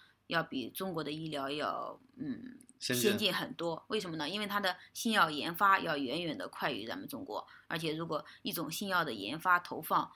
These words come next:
Speaker 1: 然后进入中国的话，需要一个时间点，这个时间段有好多患者是等不起的。
Speaker 2: 就比如这现在您说
Speaker 1: 嗯。
Speaker 2: 其实已经快了很多了。
Speaker 1: 已经快了很多，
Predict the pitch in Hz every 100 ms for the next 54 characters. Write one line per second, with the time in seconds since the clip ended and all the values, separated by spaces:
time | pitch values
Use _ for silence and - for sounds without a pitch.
0 | - _ _ 151 170 165 185 156 - 196
1 | 143 117 160 156 147 - 165 143 131 -
2 | - - - 156 156 101 - - _ _
3 | _ - 165 156 - 160 185 185 196 156
4 | 87 101 156 - - 156 160 139 - 143
5 | 123 - - - 113 - - - 110 113
6 | 117 - - - - 156 160 143 131 139
7 | 151 143 139 - 131 131 104 117 - 120
8 | 110 101 - 196 214 226 202 175 165 156
9 | 156 151